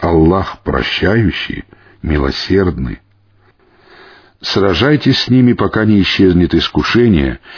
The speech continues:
и пока религия целиком не будет посвящена Аллаху. Но если они прекратят, то враждовать следует только с беззаконниками. Запретный месяц за запретный месяц,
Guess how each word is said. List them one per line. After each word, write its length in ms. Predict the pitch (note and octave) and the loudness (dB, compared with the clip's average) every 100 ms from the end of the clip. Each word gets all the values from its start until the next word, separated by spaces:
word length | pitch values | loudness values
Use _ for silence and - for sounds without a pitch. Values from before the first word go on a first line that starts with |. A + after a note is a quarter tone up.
| - - | -20 -8
и 100 | - | -2
пока 260 | F2 - B2+ | -2 0 0
религия 440 | B2 C3 C3+ C3+ | 4 4 4 2
целиком 560 | B2 C3+ A#2+ - C#3 C#3 | 2 2 2 2 2 4
не 80 | B2 | 4
будет 320 | G2 A2+ A2 | 4 2 0
посвящена 760 | A2 - G2+ F#2 F#2 D#2+ F2 | -2 0 0 0 2 2 2
Аллаху. 880 | - - E2 D2 C2+ B1 - B1+ A#1 _ _ _ _ - - - - | 0 0 0 2 0 -4 -8 -12 -12 _ _ _ _ -20 -20 -20 -4
Но 120 | F#2+ A2+ | 0 4
если 400 | B2 C#3+ - C3 | 4 2 2 4
они 220 | B2 C#3 | 4 4
прекратят, 840 | B2+ A#2 G#2 G#2 - C#3 C3 - - | 2 0 0 -2 0 -2 -2 -6 0
то 120 | F2+ | 2
враждовать 640 | E2+ F2 C#2+ E2 F#2+ A#2 | 4 2 0 0 2 0
следует 560 | - G#2+ A2+ G#2 G2 _ | -2 0 2 2 0 _
только 600 | A#2 C3 C3 - B2 A2 - - - | 0 2 2 2 0 0 -4 -20 -8
с 160 | E2+ D2+ | -4 0
беззаконниками. 1300 | D#2 G#2+ D#2 F#2+ - D#2+ C#2 C2 B1 - B1 A#1 A#1 _ _ _ _ _ _ _ _ _ _ _ _ _ _ | 2 2 2 -2 0 -2 0 -2 -6 -8 -8 -8 -10 _ _ _ _ _ _ _ _ _ _ _ _ _ _
Запретный 760 | D#2+ D#2+ A2 - B2+ C#3 C#3 C3 | -4 -2 0 2 2 2 2 4
месяц 640 | C3 B2+ - A2+ - - | 4 4 2 -2 -4 -10
за 280 | - - G2+ | -4 0 0
запретный 560 | F#2 G2 F2+ G2 - F#2+ | 0 0 2 0 2 2
месяц, 640 | E2+ D#2 - - - - | 2 0 -2 -8 -10 -16